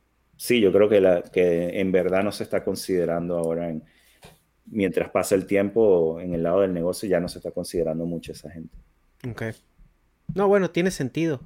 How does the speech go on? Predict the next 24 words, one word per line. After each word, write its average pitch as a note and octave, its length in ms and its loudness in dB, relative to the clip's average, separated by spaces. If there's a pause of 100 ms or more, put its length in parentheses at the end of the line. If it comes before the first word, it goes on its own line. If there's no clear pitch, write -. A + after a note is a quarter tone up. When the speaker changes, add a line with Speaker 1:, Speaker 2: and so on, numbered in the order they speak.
(120)
Speaker 2:
O A#2+ 120 -8
sea, B2+ 220 -2
como B2 220 -4
tú B2+ 140 -8
comentas, C#3 460 -2
o A#2 60 -12
sea... A2 340 -4
Eh, G2 400 -8 (680)
yo C3+ 280 2
creo D3+ 160 2
que, E3 560 8 (180)
eh, C#3 240 -10 (120)
como C3 260 2
todo D3 240 6
en E3+ 80 6
la D#3 80 6
vida, D3+ 200 6
¿no? D#3 160 2
Se, C3 260 0
se - 160 -4
hacen C#3 680 0
as-, B2 300 -2
asunciones C3 1040 0 (580)
racionales C3+ 920 2